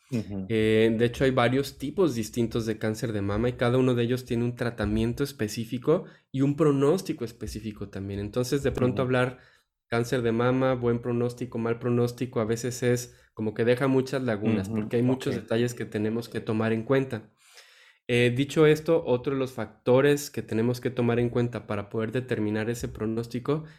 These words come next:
Speaker 2: es la etapa clínica de la enfermedad en que diagnosticamos al paciente.
Speaker 1: Ujú.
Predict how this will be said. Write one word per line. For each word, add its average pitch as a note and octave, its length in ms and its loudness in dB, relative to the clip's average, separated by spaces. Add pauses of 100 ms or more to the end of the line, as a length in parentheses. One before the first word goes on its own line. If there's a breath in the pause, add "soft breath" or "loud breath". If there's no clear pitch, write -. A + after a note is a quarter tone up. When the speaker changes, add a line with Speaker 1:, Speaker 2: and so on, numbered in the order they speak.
(100)
Speaker 2:
es A#2+ 280 -4
la A#2+ 160 0
etapa A#2+ 520 -4
clínica A#2 440 -4
de A2+ 100 0
la G2+ 120 -4
enfermedad G2+ 680 -4
en G2+ 240 -6
que G#2 120 -6
diagnosticamos G2+ 920 -8
al G#2 100 -8
paciente. G#2+ 460 -2
Speaker 1:
Ujú. A#2+ 200 -8